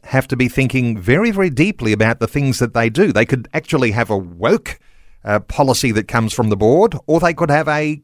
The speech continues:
Christianised policy that comes from the board. This is the sort of thing I get, uh, on my, uh, my hobby horse a little bit about, but,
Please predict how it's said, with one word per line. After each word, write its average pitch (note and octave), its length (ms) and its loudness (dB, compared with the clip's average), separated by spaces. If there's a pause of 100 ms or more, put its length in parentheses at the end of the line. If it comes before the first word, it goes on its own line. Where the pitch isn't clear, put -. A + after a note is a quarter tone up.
(120)
Christianised A#2 1000 0
policy A2+ 420 -2
that G#2 180 -6
comes G#2+ 260 -4
from G#2 180 -2
the F#2+ 80 -2
board. G2 400 0
This E3+ 180 -8
is B2 80 -4
the A#2 100 -6
sort C#3 180 0
of A2 60 -4
thing A#2 180 -4
I D3 200 0
get, G#2 280 -6 (320)
uh, G2 140 -4
on A#2+ 160 2
my, G#2 400 2
uh, G2 180 -2
my G#2 220 -2
hobby F3+ 280 0
horse G#2+ 280 2
a A#2+ 60 -4
little A2 200 2
bit G2+ 140 -2
about, F#2 340 -2
but, C3+ 160 0